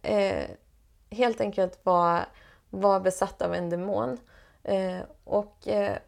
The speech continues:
man hade försökt att ropa och tilltala den här demonen och försvinna och allting så här. Och så kom Magnus och sa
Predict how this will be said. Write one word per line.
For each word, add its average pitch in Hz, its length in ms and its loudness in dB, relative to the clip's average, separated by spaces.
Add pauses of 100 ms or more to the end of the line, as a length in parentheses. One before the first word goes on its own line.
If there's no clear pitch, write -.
man 214 200 -2
hade 220 200 0
försökt 220 440 -2
att 214 120 2
ropa 233 420 4
och 220 140 4
tilltala 220 520 2
den 214 160 0
här 208 220 2
demonen 226 580 2
och 226 100 -2
försvinna 220 800 -2
och 202 100 0
allting 190 320 -2
så - 100 -2
här. 196 180 2 (680)
Och 240 140 4
så 277 80 2
kom 240 260 2
Magnus 196 560 0
och - 120 -6
sa 180 400 2